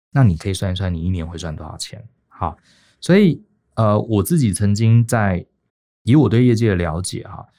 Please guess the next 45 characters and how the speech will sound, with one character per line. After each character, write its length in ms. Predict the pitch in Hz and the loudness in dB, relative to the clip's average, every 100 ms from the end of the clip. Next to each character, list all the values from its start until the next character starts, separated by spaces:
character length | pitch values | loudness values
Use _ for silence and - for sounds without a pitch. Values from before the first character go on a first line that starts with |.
| _ _ _ | _ _ _
在 400 | - 143 123 117 _ _ _ | -2 2 2 0 _ _ _
台 200 | - 92 | -6 -2
湾， 380 | 107 117 120 127 | 2 2 0 -2
在 140 | 117 | -4
台 220 | 92 87 | -4 -6
湾， 300 | 85 90 95 | -2 -2 -2
如 160 | 92 98 | -2 -2
果 160 | 113 | 0
你 180 | 104 95 | 0 0
是 240 | 78 - 98 | -4 -4 -4
一 80 | |
个 300 | 92 - 82 | -4 -4 -6
还 240 | 82 - 85 | -8 -10 -10
不 220 | - 92 | -8 -10
错 400 | 87 - 135 - | -10 -4 -4 -4
啊， 100 | - | -10
不 100 | - | -4
要 100 | 123 | -2
说 120 | 120 110 | 0 -2
还 100 | 82 | -4
不 80 | |
错， 140 | 87 82 | -6 -6
已 40 | |
经 80 | 85 | -4
算 200 | 113 123 | -2 0
一 80 | 120 | 2
流 280 | 104 80 73 | 0 -2 -6
的 120 | - | -16
哈， 160 | - 85 | -14 -12
算 160 | - 110 | -6 -2
一 80 | 127 | 2
流 160 | 113 90 | 2 0
的 100 | 85 | -4
企 200 | - 95 | -6 -6
业 80 | |
讲 160 | 85 - | -6 -8
师， 300 | - - 78 - _ _ _ _ | -14 -12 -12 -12 _ _ _ _
你 160 | 95 92 | -4 -2
就 100 | 147 | -2
是 160 | 143 | -2
上 240 | 123 135 104 | -2 -2 -2
课， 300 | - 110 - _ _ _ _ _ | -2 -4 -4 _ _ _ _ _
大 260 | 143 131 117 | -2 0 0
概 240 | 123 117 | 0 0
一， 360 | - 131 127 | 0 0 0